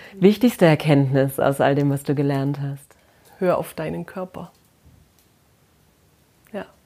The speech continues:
Speaker 2: ja, ja. Das ist es. <laughs> Ich wünschte, ich hätte schon mit Anfang zwanzig auf meinen Körper gehört.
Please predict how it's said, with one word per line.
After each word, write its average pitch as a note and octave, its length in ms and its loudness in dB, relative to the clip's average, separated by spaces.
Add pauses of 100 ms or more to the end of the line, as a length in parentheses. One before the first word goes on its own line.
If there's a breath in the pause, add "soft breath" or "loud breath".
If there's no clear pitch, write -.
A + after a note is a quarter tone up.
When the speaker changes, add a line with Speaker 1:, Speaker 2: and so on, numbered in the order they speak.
(220)
Speaker 2:
ja, G3+ 160 -2 (1160)
ja. - 100 -4 (1200)
Das G#3+ 220 0
ist - 240 -4
es. - 180 -12 (920 soft breath)
<laughs> F#4 80 6 (600 loud breath)
Ich - 200 -12
wünschte, C#4+ 520 6
ich G#3 220 0
hätte A3+ 260 2
schon G3+ 240 0
mit F#3+ 180 0
Anfang F#3+ 380 -2
zwanzig - 640 -2
auf G3 180 2
meinen A3+ 320 0
Körper - 360 -4
gehört. - 360 -8